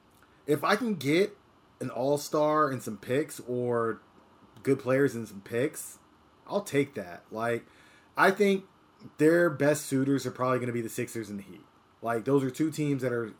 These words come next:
pretty good that need another boost. And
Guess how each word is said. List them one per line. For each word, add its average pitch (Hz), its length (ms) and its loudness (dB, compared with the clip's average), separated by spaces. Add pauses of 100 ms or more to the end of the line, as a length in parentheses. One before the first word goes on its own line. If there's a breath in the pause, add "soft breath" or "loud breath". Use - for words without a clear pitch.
(560 soft breath)
pretty 175 240 4
good 143 380 6
that 127 200 0
need 139 180 2
another 135 360 0
boost. 117 500 -4 (540 soft breath)
And 117 600 -2